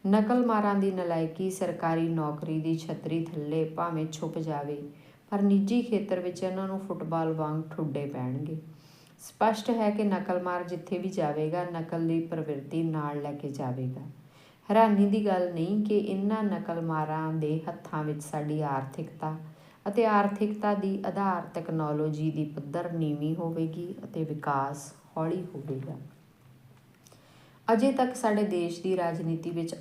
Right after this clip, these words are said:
ਅਨਪੜ੍ਹਾਂ ਦਾ ਬੋਲਬਾਲਾ ਹੈ। ਅਗਲਾ ਯੁੱਗ ਨਕਲ ਮਾਰਾਂ ਦਾ ਹੋਵੇਗਾ। ਅਨਪੜ੍ਹਤਾ ਕਾਰਨ ਹੀ ਸਾਡੇ ਨੇਤਾ ਇਹ ਸਮਝਣ ਤੋਂ ਅਸਮਰਥ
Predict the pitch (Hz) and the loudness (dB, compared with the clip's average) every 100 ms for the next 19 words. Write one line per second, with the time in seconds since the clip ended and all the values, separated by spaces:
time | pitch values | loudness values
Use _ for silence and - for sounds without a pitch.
0 | 175 165 165 185 185 180 165 170 139 139 | -4 -4 -2 -2 0 -2 -2 -2 -2 -2
1 | 139 135 147 160 156 - - - 180 170 | -4 -4 -4 -6 -8 -12 -20 -6 -2 0
2 | 180 185 180 170 160 160 147 156 143 147 | 2 2 2 -2 0 -2 -2 -2 -2 -2
3 | 151 151 156 156 160 156 156 165 165 - | -2 -2 -2 -2 -2 -2 -2 -2 -4 -8
4 | - - - - - - 226 226 240 240 | -20 -20 -20 -20 -6 0 2 2 0 2
5 | 247 247 247 196 185 190 196 214 208 208 | 4 4 6 4 4 2 0 2 2 2
6 | 208 - 175 165 175 165 165 - 175 180 | -2 -2 -2 0 -2 0 -2 0 -2 -2
7 | 185 170 170 190 185 180 - 180 - 170 | -2 -6 -4 -4 -2 -2 -2 -6 -8 -4
8 | 175 - | -4 -4